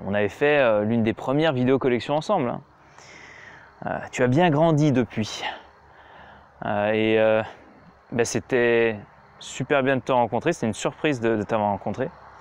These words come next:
Et puis bien, bien évidemment, euh, Vanji, euh, que je devais rencontrer, et Vanji aussi.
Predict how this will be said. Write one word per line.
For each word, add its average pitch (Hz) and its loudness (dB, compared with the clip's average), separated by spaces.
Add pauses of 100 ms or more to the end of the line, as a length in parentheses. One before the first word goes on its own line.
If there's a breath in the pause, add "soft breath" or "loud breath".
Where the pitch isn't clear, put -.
(420 loud breath)
Et - -4
puis 113 -2
bien, 113 2
bien 117 2
évidemment, 113 2
euh, 104 2
Vanji, 104 -2 (640 loud breath)
euh, 95 -4
que 110 -4
je 101 -2
devais 107 0
rencontrer, 107 0
et 107 4
Vanji 113 0
aussi. 139 -2